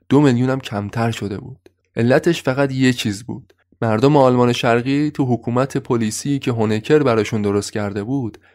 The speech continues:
فقط به یه چیز فکر می‌کردن. مهاجرت به غرب.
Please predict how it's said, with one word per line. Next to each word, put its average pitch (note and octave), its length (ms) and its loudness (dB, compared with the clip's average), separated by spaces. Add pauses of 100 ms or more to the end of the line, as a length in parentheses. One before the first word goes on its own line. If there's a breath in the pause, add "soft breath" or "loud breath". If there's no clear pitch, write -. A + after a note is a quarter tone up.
(180 soft breath)
فقط C#3+ 300 -4
به C3 200 0
یه C3+ 80 6
چیز B2 220 -2
فکر G#2 320 -4
می‌کردن. G2 460 -10 (300)
مهاجرت A#2 680 2
به G#2+ 80 -6
غرب. - 400 -12